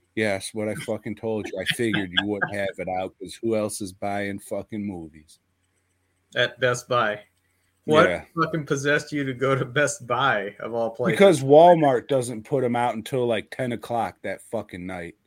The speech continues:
Speaker 2: Mm.
Speaker 1: So I was just like, "Well, Best Buy, they always have the fucking shit out. That's what they do. They get the new shit and they put it out." Nope, fuck you.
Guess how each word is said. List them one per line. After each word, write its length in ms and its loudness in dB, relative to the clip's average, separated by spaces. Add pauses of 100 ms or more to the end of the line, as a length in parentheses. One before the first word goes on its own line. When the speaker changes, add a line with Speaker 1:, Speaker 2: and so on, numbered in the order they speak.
(280)
Speaker 2:
Mm. 240 -12
Speaker 1:
So 380 0
I 220 0
was 160 -2
just 240 -2
like, 100 -4
"Well, 80 -6
Best 380 2
Buy, 260 4
they 160 2
always 400 0
have 300 -8
the 80 -12
fucking 400 -10
shit 280 -8
out. 180 -8
That's 220 -4
what 100 -16
they 100 -6
do. 240 0
They 140 -6
get 180 -6
the 60 -14
new 180 -6
shit 320 -2
and 80 -8
they 60 -8
put 200 -2
it 100 -2
out." 160 -2
Nope, 340 -2
fuck 300 0
you. 320 -4